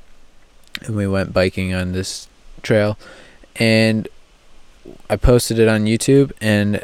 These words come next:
so far, well, I guess when I wrote the notes for this, uh, it was ten out of ten, on, as in, like, of the last ten videos I've posted, it p-,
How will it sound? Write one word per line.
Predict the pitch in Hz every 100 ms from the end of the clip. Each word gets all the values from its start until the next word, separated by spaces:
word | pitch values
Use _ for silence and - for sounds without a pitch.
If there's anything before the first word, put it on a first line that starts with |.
| -
so | - - - - 117
far, | 131 101 95 95 104
well, | 107
I | 104
guess | 104 98 - - - - - _ _ _ -
when | 107
I | 98 95
wrote | 101 -
the | 95
notes | 92 95
for | - 95
this, | 90 92 - - - _ _ -
uh, | 87 82 -
it | 95
was | 101 95 - - - _ _ _ _ _ -
ten | 127 110 110 107 -
out | - 98
of | 92 90 - - -
ten, | 107 98 90 90 - _ _ _ _ - _ _ _ -
on, | 87 82 82 - - - -
as | 104 101
in, | 101
like, | 92 87 85 - - - - - - - - -
of | 101
the | 101 - _ -
last | 98 101 -
ten | - 104
videos | 98 101 98
I've | 92 -
posted, | 104 104 - 110 98
it | -
p-, | -